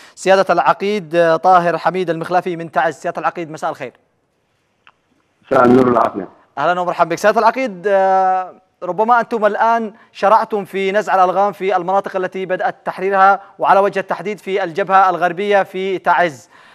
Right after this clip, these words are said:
Speaker 1: آه، كيف تتعاملون مع الألغام التي زرعتها الميليشيا؟ حجم هذه الألغام،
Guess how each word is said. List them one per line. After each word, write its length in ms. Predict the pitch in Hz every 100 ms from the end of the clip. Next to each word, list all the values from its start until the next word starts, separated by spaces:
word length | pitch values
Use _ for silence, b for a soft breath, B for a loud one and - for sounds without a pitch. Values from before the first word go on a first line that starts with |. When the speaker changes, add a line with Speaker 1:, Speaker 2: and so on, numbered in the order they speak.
| b b
Speaker 1:
آه، 680 | 143 156 151 147 147 143 139
كيف 300 | 139 - 262
تتعاملون 520 | 262 240 208 220 220
مع 140 | 202 190
الألغام 300 | 196 190 196
التي 200 | 190 190
زرعتها 380 | 180 180 - 185
الميليشيا؟ 640 | 175 214 208 220 214 - b -
حجم 300 | 214 170 190
هذه 220 | 190 180
الألغام، 560 | 175 175 175 214 214